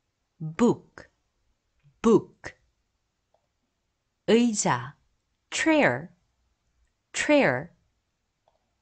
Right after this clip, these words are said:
컵, cup, cup. 텔레비전, 티비, 티비. 접시,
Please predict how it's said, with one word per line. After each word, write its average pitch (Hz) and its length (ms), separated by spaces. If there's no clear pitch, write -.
컵, - 400
cup, - 440
cup. - 340
텔레비전, 262 840
티비, 208 800
티비. 202 920
접시, 185 720